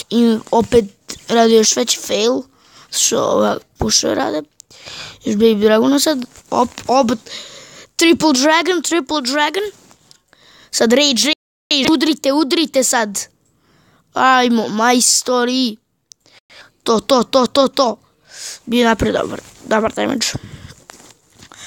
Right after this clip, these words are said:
Sad, verovatno mislite zašto koristim streja na Fireball, za, za minion hordu. Jel vi... Ju, nekom baci spije globina.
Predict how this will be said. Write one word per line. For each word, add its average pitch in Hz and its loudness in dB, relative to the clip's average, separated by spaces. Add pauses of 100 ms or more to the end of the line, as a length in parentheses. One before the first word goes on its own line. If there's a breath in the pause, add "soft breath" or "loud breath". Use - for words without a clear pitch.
(480 loud breath)
Sad, 233 2 (400)
verovatno 233 0
mislite - 0
zašto 226 -2
koristim 220 0 (300 loud breath)
streja 214 0
na 196 -6
Fireball, 247 0
za, 233 0
za 226 -4
minion 247 0
hordu. 214 -4 (520 loud breath)
Jel 214 0
vi... 226 0 (800)
Ju, 247 2
nekom 226 2
baci 214 2
spije 214 -4
globina. 208 -12